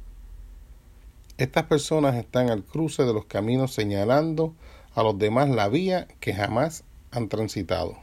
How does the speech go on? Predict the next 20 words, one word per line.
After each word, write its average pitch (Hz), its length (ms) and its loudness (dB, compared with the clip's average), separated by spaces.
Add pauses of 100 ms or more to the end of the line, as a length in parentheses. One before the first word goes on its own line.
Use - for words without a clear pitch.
(1200)
Incluso 143 460 -2
en 160 40 2
nuestros 147 380 4
días 151 320 2
hay 113 120 2
abundancia 104 640 0
de 92 160 0
libros, 160 600 0 (460)
C 98 300 -6
Ds, 135 500 -2 (640)
D 107 180 -4
V 104 180 0
Ds, 147 480 0 (680)
páginas 113 500 2
de 98 520 0 (100)
internet, 107 640 0
redes 117 220 4
sociales, 147 1000 2
Facebook, 110 720 -2
Instagram, 113 800 0